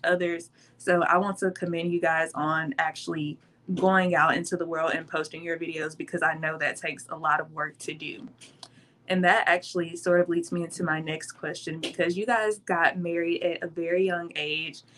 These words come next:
and we know that every relationship is different. So how did you guys know that getting married at a young age was right for you guys and the stage you were currently in?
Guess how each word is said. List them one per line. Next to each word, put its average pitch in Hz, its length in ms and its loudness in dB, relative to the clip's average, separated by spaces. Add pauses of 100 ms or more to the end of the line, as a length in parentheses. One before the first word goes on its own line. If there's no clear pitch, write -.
(200)
and 202 160 0
we 226 80 2
know 220 160 2
that 185 260 2
every 180 240 6
relationship 180 640 0
is 165 140 -8
different. 160 400 -12
So 175 100 -2
how 175 180 0
did 208 160 0
you 214 120 -6
guys 170 320 0
know 165 180 -4
that 160 240 -8
getting 180 320 -2
married 165 380 -12
at 170 80 -8
a 165 40 -14
young 165 300 -12
age 160 240 -14
was 165 220 -18
right 151 360 -4
for 156 120 -2
you 165 180 -10
guys 147 400 -2
and 151 160 -12
the 147 140 -14
stage 151 440 -6
you 151 140 -10
were 143 140 -4
currently - 480 -6
in? - 320 -12